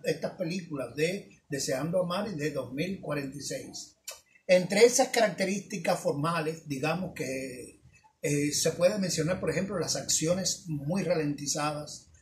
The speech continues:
Recordar a aquella mujer que llevaba unas cantinas para buscar tallarines y tenía un traje como de Chanel deslumbrante y descendía lentísimamente aquellas escaleras con una música deslumbrante, absolutamente,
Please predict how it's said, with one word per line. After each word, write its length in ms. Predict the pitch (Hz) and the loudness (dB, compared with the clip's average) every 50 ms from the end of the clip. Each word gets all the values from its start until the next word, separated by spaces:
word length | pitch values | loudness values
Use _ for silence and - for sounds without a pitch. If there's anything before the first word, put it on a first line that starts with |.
| _ - - | _ -10 -8
Recordar 420 | 151 135 147 143 143 165 170 - | -8 -6 -4 -2 0 2 2 2
a 40 | 156 | 2
aquella 340 | - - 156 147 156 165 160 | 0 -2 -2 -2 0 0 0
mujer 420 | 156 143 131 143 147 156 147 143 | -2 -4 -2 -2 -2 -2 -2 -2
que 140 | - 151 131 | -4 -4 -2
llevaba 340 | 135 131 139 156 170 170 156 | 0 0 2 2 2 2 2
unas 640 | 156 170 180 156 - - - - - - - - - - | 0 -2 -2 -4 -4 -6 -6 -8 -10 -14 -16 -16 -10 -6
cantinas 580 | 143 147 135 135 175 185 180 151 151 165 - - - - _ _ _ _ | -4 -4 -4 -6 -6 -6 -4 -4 -6 -6 -8 -12 -20 -20 _ _ _ _
para 160 | - 139 131 | -4 -4 -4
buscar 340 | 135 139 - - 165 156 147 | -4 -6 -4 -4 -4 0 2
tallarines 840 | 185 180 180 180 180 180 170 143 147 170 165 - - - - - - - - _ _ _ | 4 4 6 4 4 2 0 -2 -2 -2 -2 -4 -6 -8 -10 -14 -20 -20 -20 _ _ _
y 720 | - 147 139 143 156 185 226 240 202 151 151 151 - - - | -4 -4 -2 -2 -2 -2 -2 -2 -4 -4 -6 -10 -14 -12 -8
tenía 260 | - 143 135 143 160 | -6 -4 -4 -2 -2
un 180 | 190 208 180 151 | -2 -2 -4 -4
traje 280 | - 156 170 208 226 - | -4 -4 -4 -4 -6 -6
como 180 | - 170 165 156 | -8 -8 -8 -8
de 100 | - - | -10 -8
Chanel 500 | - - - - - - 202 233 226 180 | -8 -8 -8 -8 -8 -10 -8 -6 -6 -2
deslumbrante 960 | 147 165 143 135 135 139 143 139 131 120 - 226 196 170 - - - - - - - - _ _ _ - | -2 -2 -2 -2 -4 -6 -6 -4 -4 -6 -6 -6 -8 -10 -12 -14 -18 -18 -20 -20 -20 -20 _ _ _ -6
y 320 | 160 147 151 160 151 151 | -4 -4 -4 -4 -4 -4
descendía 640 | 170 175 - - 190 180 180 185 190 202 202 202 | -4 -2 -2 -2 -4 -4 -4 -4 -4 0 0 0
lentísimamente 1300 | 202 202 202 208 208 190 170 165 233 208 202 196 - 180 170 175 170 170 170 170 170 175 170 156 147 160 | 2 2 0 0 -2 -2 -4 -4 -4 -4 -2 -2 -2 0 0 0 0 0 -2 -4 -4 -4 -4 -4 -2 -2
aquellas 320 | 156 160 165 170 175 160 | -2 -2 -2 0 0 0
escaleras 420 | 175 175 - 147 151 156 165 131 - | -2 -2 -4 -4 -2 -2 -2 -4 -4
con 160 | - 160 147 | -6 -6 -6
una 140 | 170 180 170 | -4 -4 -4
música 560 | 165 180 180 - 185 160 - 185 180 - - - _ _ _ _ - | -4 -6 -6 -6 -6 -4 -2 -4 -4 -4 -8 -20 _ _ _ _ -16
deslumbrante, 920 | 285 294 311 311 294 294 285 294 294 294 277 262 254 226 220 202 196 220 | 4 6 6 8 8 6 4 4 2 4 4 4 4 4 4 2 2 0
absolutamente, 1200 | 208 196 208 220 220 233 233 214 220 220 220 220 214 202 196 - 214 196 180 - - - _ _ | 0 0 -2 -2 -2 0 0 2 0 0 0 -2 -4 -4 -4 -4 -6 -6 -6 -10 -16 -20 _ _